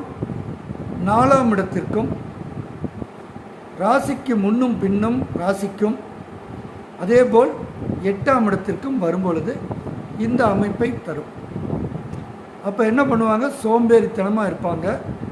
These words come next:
படிப்புல ஒரு மந்தத்தன்மையை சனி பகவான் உண்டு பண்ணுவார். இவர்கள் சனிக்கிழமை தோறும் எள்ளு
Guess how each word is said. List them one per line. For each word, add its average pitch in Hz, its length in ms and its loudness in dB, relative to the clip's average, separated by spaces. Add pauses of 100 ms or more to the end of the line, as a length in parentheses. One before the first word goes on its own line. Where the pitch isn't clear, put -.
(760)
படிப்புல 254 560 2
ஒரு 185 140 2 (120)
மந்தத்தன்மையை 208 800 2 (580)
சனி 220 180 2 (100)
பகவான் 190 340 2 (220)
உண்டு 160 240 -4
பண்ணுவார். 147 420 -2 (960)
இவர்கள் 240 380 6 (1040)
சனிக்கிழமை 190 640 0
தோறும் 175 300 0 (2000)
எள்ளு 254 200 4